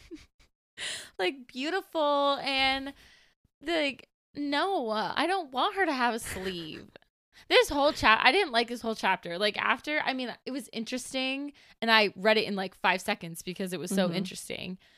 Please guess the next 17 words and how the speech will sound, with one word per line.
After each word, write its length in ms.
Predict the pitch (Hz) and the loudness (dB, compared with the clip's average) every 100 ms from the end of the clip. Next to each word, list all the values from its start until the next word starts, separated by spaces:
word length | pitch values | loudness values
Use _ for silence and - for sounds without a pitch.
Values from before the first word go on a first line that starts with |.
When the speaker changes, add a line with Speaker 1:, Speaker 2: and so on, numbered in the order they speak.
| _ - | _ -2
Speaker 1:
But, 160 | 247 185 | 2 4
like, 180 | 233 - | 4 4
after, 380 | 226 294 - 285 | 4 4 2 0
I 180 | 233 220 | 2 0
just 340 | - 226 - | -2 -8 -2
felt, 360 | 208 185 190 - _ | 0 0 -2 -6 _
ugh. 200 | 254 - - - _ _ _ _ _ _ _ _ _ _ - | 0 0 -2 -14 _ _ _ _ _ _ _ _ _ _ -2
I 100 | 220 | -2
was 80 | 214 | 0
like, 140 | 208 | -2
I, 200 | 190 190 - | -4 -6 -12
she, 420 | - 226 202 - _ _ | -10 -8 -8 -12 _ _
in 100 | - 247 | -4 -2
the 60 | |
matter 340 | 233 233 294 370 | 4 6 6 4
of, 100 | 254 | 4
like, 260 | 226 226 | 2 2